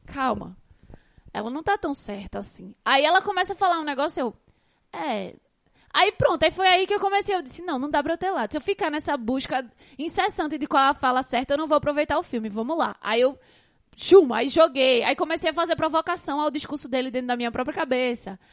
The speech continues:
Aí, aí eu escutei, fiz, tá entendendo?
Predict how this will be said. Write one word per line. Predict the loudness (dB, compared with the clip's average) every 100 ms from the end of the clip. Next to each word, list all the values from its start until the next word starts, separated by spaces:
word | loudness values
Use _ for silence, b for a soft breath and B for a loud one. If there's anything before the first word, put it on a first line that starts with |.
| b -4
Aí, | -2 -2 -8 -12
aí | -2 2
eu | 2 0 _
escutei, | -8 -4 -4 -2 -4 -4 -4
fiz, | -6 -6 -2
tá | 0
entendendo? | 0 -2 -2 -2